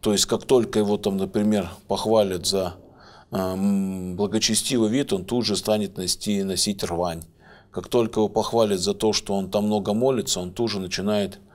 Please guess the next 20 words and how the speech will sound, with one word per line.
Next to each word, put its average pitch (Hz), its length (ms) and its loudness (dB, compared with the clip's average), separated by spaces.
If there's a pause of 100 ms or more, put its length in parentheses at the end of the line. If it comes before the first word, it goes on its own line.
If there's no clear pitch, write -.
(360)
м, 92 180 -8
там, 87 240 -2
чё-то - 260 0
бормотать 98 540 0
в - 80 -8
храме, 104 280 2
какую-нибудь 92 480 -6
неразбериху. 90 680 -6 (680)
Вот 107 200 0
только 120 280 2
чтобы 104 300 0
избежать 98 440 0
похвалы. 104 420 0
И 90 40 0
вот 95 160 -2
парадоксальным 139 680 4
образом 120 460 2
он 117 80 -2
получил 143 460 -2
похвалу. 110 560 -4